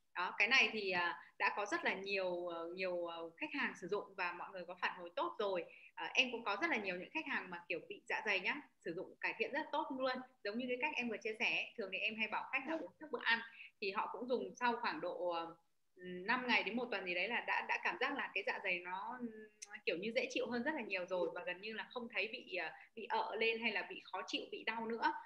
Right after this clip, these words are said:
Đấy, thế còn, à, sau đấy là họ cứ duy trì các thứ thì dạ dày nó sẽ ổn định dần dần. Đó. Và, ừm,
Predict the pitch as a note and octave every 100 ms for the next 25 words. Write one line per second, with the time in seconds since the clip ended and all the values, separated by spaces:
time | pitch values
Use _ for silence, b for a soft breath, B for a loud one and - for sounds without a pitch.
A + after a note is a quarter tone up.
0 | B - F3+ A3 B3 G#3 A#3+ G#3+ G3 F#3+
1 | F3+ G3+ A3+ G3 A#3+ G#3+ - B3 B3 B3
2 | A#3+ F#3+ G#3+ A3 G#3 A#3 F#3 - F#3+ G#3
3 | G3+ F3+ G3 - G#3+ E3+ F#3+ F#3+ G3+ F#3+
4 | G3+ G3+ - _ _ _ - E3+ F#3+ -
5 | b b _ G#3 G3+ G3 G3 F#3+ F#3+ F#3+
6 | F#3 F#3+